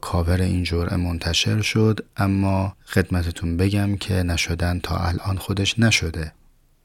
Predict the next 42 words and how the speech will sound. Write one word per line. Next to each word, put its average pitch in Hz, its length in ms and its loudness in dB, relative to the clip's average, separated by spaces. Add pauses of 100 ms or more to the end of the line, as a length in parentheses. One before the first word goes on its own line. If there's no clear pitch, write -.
پرسیدند: 101 600 6
«خدایت 95 540 0
را 92 100 2
از 90 140 -2
کجا 95 260 -2
شناختی؟» 90 800 -4
گفت: 90 440 0
«از 90 160 -2
آنچه 92 320 -2
اراده 87 360 0
می‌کنم 90 520 -2
و 85 100 -2
نمی‌شود.» 87 680 -4 (160)
حالا 92 160 0
واقعاً 95 380 0
اگر 98 180 2
از 92 160 0
من 92 180 0
بپرسن 95 520 0
که 92 120 -8
«خودت 101 460 -2
را 95 60 2
از 92 140 0
کجا 92 260 -4
شناختی؟» 92 640 -2 (320)
می‌گم: 101 200 10
«از 98 240 10
انبوه 95 380 8
اراده 95 340 6
هایی 101 300 4
که - 140 0
کردم، 104 500 4
اما 95 260 2
در 92 180 2
کنارش 92 560 4
اراده 92 460 4
دیگری 92 420 4
پدید 90 340 4
آمد 90 340 2
و - 60 0
ارادم 87 560 2
لغزید.» 82 720 0